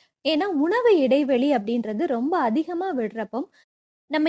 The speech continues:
இரைப்பையில சுரக்கிற ஹைட்ரோகுளோரிக் ஆசிட் பாத்தீங்கன்னா நம்மளோட இரைப்பையில ஒண்ணும் இல்ல, அதாவது உணவுகள் இல்ல அப்படின்னா நம்மளோட இரைப்பைய புண்ணாக்க ஆரம்பிச்சிரும். So இதனால இடைவெளி அதிகமா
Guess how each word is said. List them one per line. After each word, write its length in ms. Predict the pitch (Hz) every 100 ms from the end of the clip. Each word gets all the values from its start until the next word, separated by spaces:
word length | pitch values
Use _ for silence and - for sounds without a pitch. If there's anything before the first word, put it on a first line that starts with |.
| 311
இரைப்பையில 500 | 349 466 427 359 359
சுரக்கிற 580 | 370 254 262 - 226 247 - _ -
ஹைட்ரோகுளோரிக் 720 | 277 359 453 392 349 349 302
ஆசிட் 360 | 214 214 294 -
பாத்தீங்கன்னா 440 | 220 208 208 220 - _ _
நம்மளோட 320 | 302 339 330 302
இரைப்பையில 500 | 294 415 466 339 269 302
ஒண்ணும் 320 | 240 247 349 240 226
இல்ல, 120 | 262 277
அதாவது 300 | 214 208 349 269
உணவுகள் 500 | 269 392 392 349 226 214
இல்ல 160 | 240 311 302
அப்படின்னா 440 | 202 226 208 277 - _ -
நம்மளோட 360 | 269 359 359 294 302
இரைப்பைய 600 | 247 349 440 311 247 269 -
புண்ணாக்க 500 | 247 269 339 240 302 262
ஆரம்பிச்சிரும். 640 | 196 214 190 - 214 214 214 - _ _ _ _ _ _ _ _ -
So 100 | 349 330
இதனால 480 | 466 466 277 262 320 _ _ 233
இடைவெளி 520 | 254 392 381 311 330 233
அதிகமா 420 | 208 285 320 320